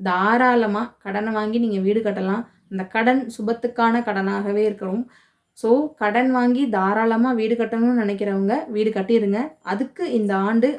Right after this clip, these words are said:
அமோகமா இருக்கு. சிம்மராசிக்காரர்கள் டாக்குமெண்ட் விஷயத்துல மட்டும் கொஞ்சம் கவனமா இருக்கணும். டாக்குமெண்ட்னா, பொதுவா நீங்க ஒரு ஜெராக்ஸ் ஷாப் போனா கூட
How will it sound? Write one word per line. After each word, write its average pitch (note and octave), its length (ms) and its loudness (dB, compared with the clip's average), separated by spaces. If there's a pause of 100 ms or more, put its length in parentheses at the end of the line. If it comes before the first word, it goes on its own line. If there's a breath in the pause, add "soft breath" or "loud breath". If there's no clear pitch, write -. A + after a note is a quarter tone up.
அமோகமா G#3 400 -2
இருக்கு. F#3+ 300 -8 (260)
சிம்மராசிக்காரர்கள் C#4 960 0
டாக்குமெண்ட் B3 640 0
விஷயத்துல G#3 340 -2
மட்டும் G3+ 200 -4
கொஞ்சம் G#3 220 -2
கவனமா G3+ 300 -2
இருக்கணும். F#3+ 300 -6 (760)
டாக்குமெண்ட்னா, A#3+ 680 0 (320)
பொதுவா B3+ 320 2
நீங்க C4 240 2
ஒரு G#3+ 260 2
ஜெராக்ஸ் A3 360 -2
ஷாப் B3 140 -2
போனா G#3+ 240 -4
கூட A3 460 -4